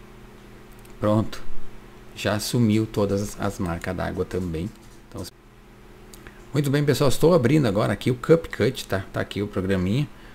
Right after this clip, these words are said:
Tô abrindo ele aqui agora. Eu vou abrir um vídeo, tá? O vídeo eu já deixei pronto aqui pra o vídeo ficar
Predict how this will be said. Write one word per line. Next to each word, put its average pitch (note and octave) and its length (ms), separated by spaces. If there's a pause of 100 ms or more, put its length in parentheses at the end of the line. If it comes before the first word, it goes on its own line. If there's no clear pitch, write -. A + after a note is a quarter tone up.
Tô D3 120
abrindo A2+ 340
ele G2 140
aqui - 200
agora. F#2+ 380
Eu A2+ 100
vou A#2+ 120
abrir G#2+ 200
um G2+ 60
vídeo, G2+ 420 (880)
tá? F#2 140
O F#2+ 60
vídeo A2 260
eu C3 60
já C#3 120
deixei C#3+ 280
pronto A#2+ 300
aqui A#2 140
pra B2 160
o B2 80
vídeo G#2+ 240
ficar G2+ 440